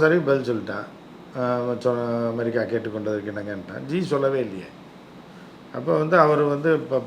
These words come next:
சண்டையை நிறுத்தினவர் அவர் தான்ற மாதிரி தானே ஆகுது. புரியுதா உங்களுக்கு?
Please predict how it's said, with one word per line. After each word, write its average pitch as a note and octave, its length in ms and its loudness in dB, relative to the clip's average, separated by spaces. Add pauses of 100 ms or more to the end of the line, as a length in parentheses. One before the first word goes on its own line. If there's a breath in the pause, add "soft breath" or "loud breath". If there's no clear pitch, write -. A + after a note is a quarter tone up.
சண்டையை C#3+ 300 4
நிறுத்தினவர் C3+ 720 2
அவர் B2 200 2
தான்ற B2 420 -2
மாதிரி A#2+ 200 -4
தானே A2+ 140 -6
ஆகுது. F#2 260 -10 (1200)
புரியுதா G2+ 180 -8
உங்களுக்கு? D#2+ 440 -14